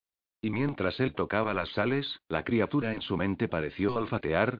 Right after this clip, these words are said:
paladear incluso la esencia de aquello que había ordenado a Dumitru que examinara. Y dijo: "Ay, este era griego, lo reconozco, hemos hablado en varias ocasiones".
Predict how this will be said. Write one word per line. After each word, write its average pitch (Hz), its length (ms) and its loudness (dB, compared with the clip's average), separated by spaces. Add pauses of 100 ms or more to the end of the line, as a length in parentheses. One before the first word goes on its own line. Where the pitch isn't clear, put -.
(100)
paladear 92 540 0
incluso 110 440 -2
la 90 140 4
esencia 95 460 0
de 92 120 2
aquello 113 380 0
que 95 100 0
había 98 280 0
ordenado 95 480 0
a 101 40 -2
Dumitru 92 480 0
que 98 120 0
examinara. 82 680 -4 (480)
Y 98 140 4
dijo: 98 360 -2 (640)
"Ay, 113 260 0
este 92 280 -2
era 104 220 2
griego, 98 480 -2 (100)
lo 107 160 -2
reconozco, 107 760 0 (100)
hemos 117 280 0
hablado 87 360 2
en 76 100 -4
varias 95 400 -2
ocasiones". 71 640 -4